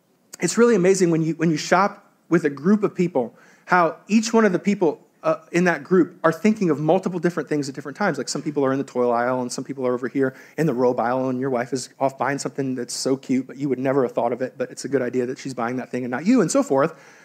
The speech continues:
right? How much more in prayer when we gather together in saints, as saints, and, and you can, you can hear there's that person who, like, they're not speaking in tongues,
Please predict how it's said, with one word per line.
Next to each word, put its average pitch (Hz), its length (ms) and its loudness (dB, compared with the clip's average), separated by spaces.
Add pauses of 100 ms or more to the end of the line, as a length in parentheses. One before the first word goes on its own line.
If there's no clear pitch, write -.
(140)
right? 180 240 2 (260)
How 220 200 4
much 294 200 2
more 214 240 6
in 190 80 2
prayer 165 560 2 (480)
when 185 160 4
we 196 80 4
gather 208 400 4
together 214 360 4
in 196 100 0
saints, - 580 -4 (380)
as 170 240 0
saints, 151 340 0
and, 175 240 2
and 180 100 2
you 233 120 4
can, 214 280 2
you 208 160 2
can 214 120 2
hear 262 220 4
there's 185 200 6
that 262 220 2
person 143 460 0 (840)
who, 208 120 4
like, 180 200 4
they're 185 120 6
not 247 220 4
speaking 277 240 4
in 262 80 4
tongues, 127 460 -2